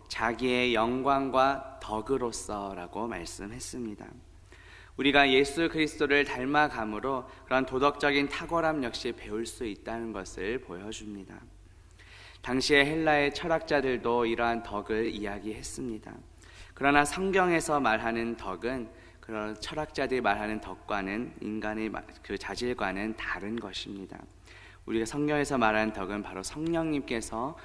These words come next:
우리에게 주시는 은사를 가리킵니다. 또 성경에서 말하는 덕은 성령으로 거듭나서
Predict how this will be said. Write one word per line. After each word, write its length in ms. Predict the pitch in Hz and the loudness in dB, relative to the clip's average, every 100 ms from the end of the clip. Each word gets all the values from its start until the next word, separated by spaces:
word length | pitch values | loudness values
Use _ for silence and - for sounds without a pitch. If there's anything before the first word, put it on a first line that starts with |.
| - - | -18 -6
우리에게 240 | 110 104 | -4 -4
주시는 400 | 104 104 110 107 | -4 -6 -4 -4
은사를 560 | - 107 110 113 95 95 | -4 -4 -6 -8 -8 -8
가리킵니다. 720 | - 85 85 - 98 90 80 - - - - - - - - - | -10 -14 -14 -10 -8 -10 -12 -16 -20 -20 -20 -20 -20 -20 -20 -6
또 100 | - | -2
성경에서 500 | 123 143 147 151 147 | 2 6 8 8 8
말하는 460 | 135 120 123 123 120 | 8 8 8 4 2
덕은 440 | 110 101 123 123 120 - - | 0 -2 -2 -2 -6 -16 -18
성령으로 640 | - 160 170 160 151 139 139 | -8 -2 2 4 6 4 2
거듭나서 1080 | - 113 139 143 123 107 - 107 104 - | -2 0 2 4 4 2 -2 -8 -10 -12